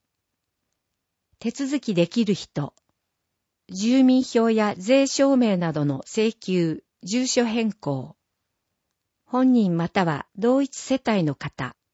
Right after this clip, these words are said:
代理人、委任状が必要。同住所でも別世帯の場合は委任状が必要。戸籍の請求。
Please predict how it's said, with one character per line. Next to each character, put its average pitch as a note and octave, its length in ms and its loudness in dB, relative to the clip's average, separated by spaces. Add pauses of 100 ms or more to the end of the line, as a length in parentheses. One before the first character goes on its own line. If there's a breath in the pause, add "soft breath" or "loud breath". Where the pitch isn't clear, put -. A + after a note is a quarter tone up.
(840)
代 A3 280 0
理 A3 140 0
人、 F#3+ 340 2 (520)
委 A3+ 120 4
任 B3+ 240 6
状 A3+ 240 2
が G#3+ 120 0
必 - 300 -8
要。 E3 400 0 (840)
同 C#4+ 280 2
住 C#4+ 240 -2
所 G#3+ 200 -2
で F3+ 120 0
も D3+ 340 -2
別 G3 220 -2
世 - 140 -4
帯 C#4+ 280 2
の A3 140 2
場 F3 180 0
合 F3 260 0
は D#3 280 -4
委 G3 100 0
任 A#3+ 260 6
状 G#3+ 240 0
が F#3+ 120 0
必 - 300 -8
要。 D3+ 380 -2 (2000)
戸 A3 120 -8
籍 C4 320 -2
の C4 100 4
請 A3 300 0
求。 F3+ 480 -2